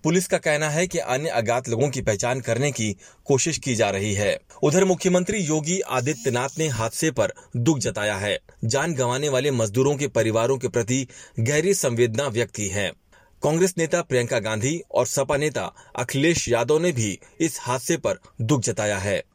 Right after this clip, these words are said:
वहीं उत्तर प्रदेश में प्रवासी मजदूरों की वापसी के साथ संक्रमितों की संख्या बढ़ गई है।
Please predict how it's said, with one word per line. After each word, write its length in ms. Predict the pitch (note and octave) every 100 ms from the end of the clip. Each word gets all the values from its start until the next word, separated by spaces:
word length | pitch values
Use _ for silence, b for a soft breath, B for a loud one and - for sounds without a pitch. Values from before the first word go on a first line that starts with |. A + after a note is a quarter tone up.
| -
वहीं 240 | C3 D3 F3+
उत्तर 240 | D#3 C#3
प्रदेश 360 | B2+ A#2 D3+ -
में 120 | D#3
प्रवासी 520 | D3+ B2 A2 A#2 - C3
मजदूरों 440 | G#2+ F#2+ A#2 B2+
की 140 | B2
वापसी 380 | G#2 G2+ - B2
के 100 | G#2+
साथ 240 | G2 G#2 A2+ B B -
संक्रमितों 640 | - C#3+ C3 D3 C#3 E3+
की 80 | D3
संख्या 360 | - B2 C#3+ C3+
बढ़ 200 | G2+ G#2
गई 140 | G2
है। 260 | F2+ G#2